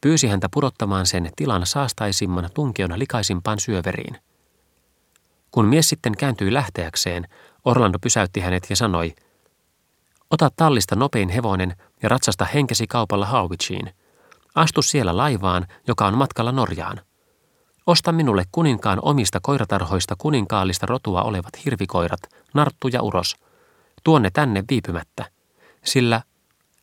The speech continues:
Orlando mutisi, tuskin kuultavasti, kun hän kumartui kirjojensa puoleen, "olen saanut tarpeekseni ihmisistä." Palvelija,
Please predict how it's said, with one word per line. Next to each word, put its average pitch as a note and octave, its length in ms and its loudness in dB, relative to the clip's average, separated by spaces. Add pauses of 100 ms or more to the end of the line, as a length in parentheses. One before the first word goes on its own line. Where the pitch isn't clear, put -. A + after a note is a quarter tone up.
(180)
Orlando G#2 340 4
mutisi, F#2 460 -2 (240)
tuskin A2 320 0
kuultavasti, G2 600 0
kun G2 160 -2
hän F2+ 180 -4
kumartui F#2+ 440 0
kirjojensa F2+ 600 -2
puoleen, E2+ 460 -2 (920)
"olen C3 220 4
saanut G#2+ 400 0
tarpeekseni G2+ 640 0
ihmisistä." F2+ 600 -4 (2250)
Palvelija, A2+ 500 2